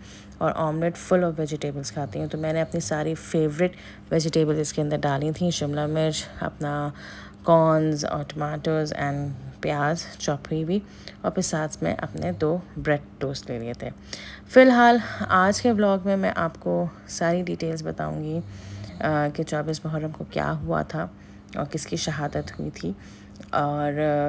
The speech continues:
अ, ये मैं पहले भी बता चुकी हूँ, लेकिन जो मेरे व्लॉग में अभी नए आए हैं या ये कह दूँ कि मेरी YouTube family में नए members आए हैं, उनके लिए मैंने सोचा कि मैं दोबारा, अ, ये बता दूँ सारी detail।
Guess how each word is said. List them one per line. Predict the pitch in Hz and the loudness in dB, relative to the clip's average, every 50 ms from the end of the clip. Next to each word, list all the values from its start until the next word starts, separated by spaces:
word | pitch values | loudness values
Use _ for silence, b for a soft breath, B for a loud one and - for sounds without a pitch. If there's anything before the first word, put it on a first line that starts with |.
| 147 147 - - | 0 -2 -2 -4
अ, | 185 | 2
ये | 185 202 196 | 4 4 6
मैं | 202 196 | 6 6
पहले | 190 196 185 190 185 196 | 6 6 4 6 6 4
भी | 208 208 | 4 2
बता | 202 202 - 185 175 | 2 2 2 2 2
चुकी | 175 - 185 165 - - | 2 0 -4 -6 -4 -2
हूँ, | 180 180 185 | 0 0 0
लेकिन | 180 180 175 - 170 165 | 0 -2 -2 -2 -2 0
जो | 160 165 160 165 | 0 0 0 2
मेरे | 165 165 160 160 | 2 0 0 0
व्लॉग | 156 151 156 151 156 156 151 - | -2 0 -2 -2 -2 -2 -4 -4
में | 160 156 | -4 -2
अभी | - - 160 156 160 165 | -2 -2 -4 -2 -2 -2
नए | 160 160 156 147 147 165 170 - | -2 0 2 2 4 2 2 2
आए | 170 156 156 151 | 0 0 -2 -2
हैं | 151 151 147 151 151 151 | -2 0 0 0 0 0
या | 156 147 143 147 156 151 156 - - - - - - | 2 2 2 2 0 -2 -4 -6 -12 -14 -14 -8 -4
ये | 156 156 | -4 -4
कह | 151 - 151 151 156 | -4 -2 -4 -2 -2
दूँ | 143 151 156 156 156 156 | -2 -2 -2 -2 -2 -2
कि | 147 - 156 | -2 -4 -2
मेरी | 156 151 147 147 151 151 | -2 0 0 0 -2 -2
YouTube | 147 151 147 147 - 165 | -2 -4 -4 -4 -4 -8
family | 160 - - 156 151 151 151 151 147 | -6 -4 -2 -2 -2 -2 -4 -4 -4
में | 151 151 151 | -4 -4 -4
नए | 151 151 147 147 165 | 0 2 2 2 2
members | 180 - 165 156 147 143 143 143 139 - | 2 0 -2 -4 -4 -6 -6 -6 -6 -6
आए | 139 139 143 | -6 -6 -6
हैं, | 147 147 151 170 B B B B B B B B - | -6 -6 -6 -6 B B B B B B B B 2
उनके | 202 208 208 202 214 | 4 4 4 4 4
लिए | 196 202 196 | 2 2 2
मैंने | 190 180 170 170 165 | 2 2 2 0 0
सोचा | - 160 160 156 - 156 | -2 -2 -4 -2 -2 -4
कि | 151 - 160 | -2 -2 -4
मैं | 156 156 156 151 | -2 -2 -4 -4
दोबारा, | - 147 143 143 143 147 156 165 175 180 B B B B B B - - | -4 -2 0 0 0 2 2 0 0 -2 B B B B B B -6 -4
अ, | 147 147 | -2 -2
ये | 147 156 160 156 156 151 151 143 143 143 | 0 -2 0 2 2 2 2 2 2 0
बता | 147 - 143 - 147 135 139 | -2 -2 -2 -2 0 0 0
दूँ | 139 160 160 | 0 -2 -2
सारी | 156 - 143 143 143 143 | -2 -2 -2 -2 -2 -2
detail। | 143 147 139 139 - 135 131 127 170 | -4 -6 -8 -6 -4 -4 -4 -4 -4